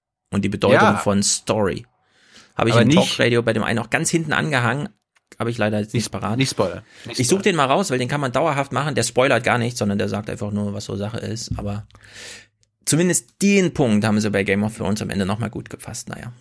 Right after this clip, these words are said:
Speaker 1: gut. Also Storys.
Speaker 2: Es war, es war alles geil.
Speaker 1: Storys sind wichtig. Heide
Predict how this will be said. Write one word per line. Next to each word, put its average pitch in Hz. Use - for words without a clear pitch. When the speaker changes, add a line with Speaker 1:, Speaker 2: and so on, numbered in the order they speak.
Speaker 1:
gut. -
Also 117
Storys. 98
Speaker 2:
Es -
war, 104
es 110
war 113
alles 104
geil. -
Speaker 1:
Storys 101
sind -
wichtig. 123
Heide 202